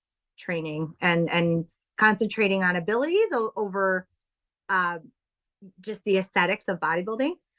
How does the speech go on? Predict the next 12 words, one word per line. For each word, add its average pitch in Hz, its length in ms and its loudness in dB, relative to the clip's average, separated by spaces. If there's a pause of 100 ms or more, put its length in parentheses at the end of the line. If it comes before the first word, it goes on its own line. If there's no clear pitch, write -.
(100)
which 214 320 0
actually 247 320 2
got 202 200 2
me 202 200 -6
into, 190 720 2 (500)
um, 175 480 0 (560)
after 220 260 -4
I 196 80 0
graduated, 190 840 2
I 175 80 -4
came 190 200 -4
back 175 360 2